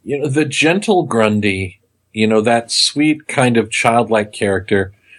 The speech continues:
would require a specific kind of writing. And I think that if he was at large in the D C universe, it would go Rain Man very quickly.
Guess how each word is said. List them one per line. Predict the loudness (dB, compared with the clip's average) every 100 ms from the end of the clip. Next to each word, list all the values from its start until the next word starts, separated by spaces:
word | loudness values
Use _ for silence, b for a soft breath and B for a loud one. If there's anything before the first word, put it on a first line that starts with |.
| b b _ _
would | 0 2
require | 0 0 0 2 2
a | 2
specific | -2 -4 -2 0 -2
kind | 0 0 0
of | 0
writing. | 0 -2 -4
And | -2
I | -2
think | 0 -2 0
that | 0
if | 0
he | 0 0
was | 2 0 -2 -4
at | -4 0
large | 0 2 2 0
in | -2
the |
D | 0 0
C | 0 -2
universe, | -2 0 2 2 0 -2
it | -2
would | -2 0
go | 0 0
Rain | 0 0 2 2
Man | 0 0 0
very | -2 -2
quickly. | -4 -4 0 -2 -2